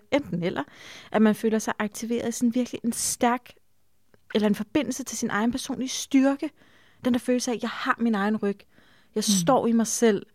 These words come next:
Speaker 1: Jeg stoler på mig selv. Jeg har tillid til mig selv.
Speaker 2: Mm.
Speaker 1: Eller at man kan føle sig afkoblet og have lidt mere sådan en, "Åh, jeg kan da slet ikke finde ud af noget." Eller Jeg kan da slet
Speaker 2: Mm.
Speaker 1: ikke være den, der tager teten, eller
Speaker 2: Mm.
Speaker 1: Så, så den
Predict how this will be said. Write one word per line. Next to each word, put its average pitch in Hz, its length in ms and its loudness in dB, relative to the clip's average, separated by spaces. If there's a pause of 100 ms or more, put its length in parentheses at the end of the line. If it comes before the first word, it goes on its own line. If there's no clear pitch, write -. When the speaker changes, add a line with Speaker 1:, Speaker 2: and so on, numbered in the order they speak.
(320)
Speaker 1:
Jeg 208 80 0
stoler 226 520 2
på 220 180 -2
mig 190 140 0
selv. 196 240 0
Jeg 180 100 -4
har 190 140 -6
tillid 269 540 4
til 240 180 4
mig 180 160 4
selv. 285 320 2 (260)
Speaker 2:
Mm. 160 360 0 (580)
Speaker 1:
Eller 302 360 4
at 233 120 -2
man 214 160 2
kan 214 140 -8
føle 208 200 -2
sig - 140 -8
afkoblet 175 600 -4 (280)
og 208 80 -2
have 202 160 -2
lidt 196 180 -4
mere 196 160 -4
sådan - 180 -4
en, 185 140 -2 (140)
"Åh, 185 180 -8
jeg 185 100 -6
kan 185 80 -6
da 175 80 -8
slet 175 260 -8
ikke 170 120 -10
finde 175 180 -10
ud - 40 -10
af 170 100 -8
noget." 160 260 -6 (160)
Eller 185 160 -8
Jeg 180 120 -6
kan - 100 -6
da 226 80 2
slet 196 180 2
Speaker 2:
Mm. 175 40 2
Speaker 1:
ikke 175 120 -6
være 175 100 -4
den, 175 180 -8
der 175 120 -10 (500)
tager - 180 -8
teten, 170 420 -6
eller 151 200 -8 (280)
Speaker 2:
Mm. 202 340 4 (360)
Speaker 1:
Så, 226 280 2
så - 140 -6
den 220 280 2